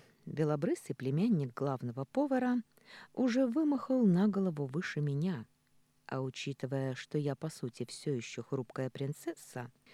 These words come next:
в будущем разрыв только увеличится. Но если кто-то думает,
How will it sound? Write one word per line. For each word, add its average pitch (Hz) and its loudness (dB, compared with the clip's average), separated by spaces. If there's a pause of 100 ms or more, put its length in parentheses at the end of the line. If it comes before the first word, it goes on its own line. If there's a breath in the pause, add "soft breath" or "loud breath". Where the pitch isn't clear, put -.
(180 loud breath)
в 226 0
будущем 202 0
разрыв 147 0
только 262 0
увеличится. 208 0 (1000 loud breath)
Но 381 4
если 349 4
кто-то 233 2
думает, 147 -2